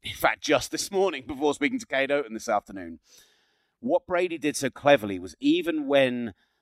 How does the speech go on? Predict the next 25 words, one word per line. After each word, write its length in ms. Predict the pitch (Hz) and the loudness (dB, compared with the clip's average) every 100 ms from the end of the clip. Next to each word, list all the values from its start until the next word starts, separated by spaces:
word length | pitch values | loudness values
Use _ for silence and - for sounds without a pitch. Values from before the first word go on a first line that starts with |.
| _ _ | _ _
they 280 | 131 127 120 | 0 0 0
were 640 | 107 113 117 113 110 107 - - | -4 2 4 4 2 -2 -4 -4
taking 360 | 147 - 127 | -4 -2 -2
their 100 | 117 | -2
time 420 | - 135 131 127 | 0 2 4 4
over 180 | 107 95 | 2 0
the 100 | 95 | -6
plays. 320 | - 98 90 | -4 -4 -2
Like, 120 | 131 190 | 2 4
they 100 | 202 | 4
didn't, 300 | 262 226 - | 2 0 0
they 100 | 180 | 4
weren't 240 | 233 165 | 4 2
rushing. 440 | 165 160 - 90 | 0 0 -2 -6
They 100 | 110 | 0
weren't, 200 | 170 202 | 2 2
like, 180 | 170 - | 0 -4
sprinting 320 | - - 151 | -6 -4 -4
up 60 | 135 | -4
to 60 | 135 | 0
the 60 | |
line, 180 | 135 131 | 0 0
spiking 420 | - 143 135 131 | 0 0 0 0
the 60 | |
ball. 120 | 120 | 0